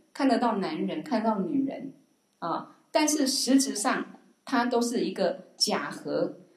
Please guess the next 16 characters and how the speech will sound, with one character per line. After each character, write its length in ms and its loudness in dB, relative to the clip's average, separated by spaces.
拿 180 2
我 80 4
们 160 -2
科 160 -2
学 180 -4
来 140 -6
讲， 260 -8
都 100 -10
是 180 -6
职 240 -8
能 260 -6
互 220 -8
变， 320 -8
对 120 0
不 60 0
对？ 360 -2